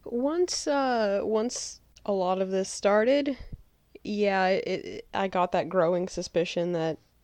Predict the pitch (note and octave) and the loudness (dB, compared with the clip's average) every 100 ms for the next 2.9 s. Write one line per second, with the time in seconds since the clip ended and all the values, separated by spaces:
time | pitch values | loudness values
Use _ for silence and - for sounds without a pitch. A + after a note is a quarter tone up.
0 | _ _ _ _ _ _ _ _ _ _ | _ _ _ _ _ _ _ _ _ _
1 | - G3+ G3 F#3+ F#3+ F#3 F3+ F3+ F#3+ F3+ | -8 -2 0 0 0 0 0 -2 -2 -2
2 | F3 E3+ E3+ - E3+ F3 G3 G#3+ A3+ | 0 0 -2 -2 0 2 2 0 -2